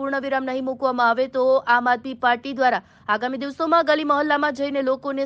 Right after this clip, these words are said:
સ્માર્ટ મીટરના નામે થતી ઉઘાડી લૂંટ અંગે જાગૃત કરવામાં આવશે. આ સિવાય પંજાબ અને દિલ્હીની જેમ ગુજરાતમાં પણ તમામ પરિવારોને મહિને ત્રણસો યુનિટ વીજળી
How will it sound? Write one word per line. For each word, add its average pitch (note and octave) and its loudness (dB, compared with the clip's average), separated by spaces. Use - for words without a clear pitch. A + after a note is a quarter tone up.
સ્માર્ટ C#4 0
મીટરના C4 -2
નામે B3 0
થતી B3 -8
ઉઘાડી A#3+ 0
લૂંટ B3+ -4
અંગે A#3+ -2
જાગૃત A3 -4
કરવામાં G3+ -2
આવશે. F#3 -12
આ A#3 2
સિવાય C#4+ 4
પંજાબ D#4 4
અને D#4+ -2
દિલ્હીની D#4 -2
જેમ D4+ 2
ગુજરાતમાં C#4+ 2
પણ D4 0
તમામ C#4 2
પરિવારોને C4+ 0
મહિને C4 -2
ત્રણસો D4 -2
યુનિટ D4 -6
વીજળી B3+ -6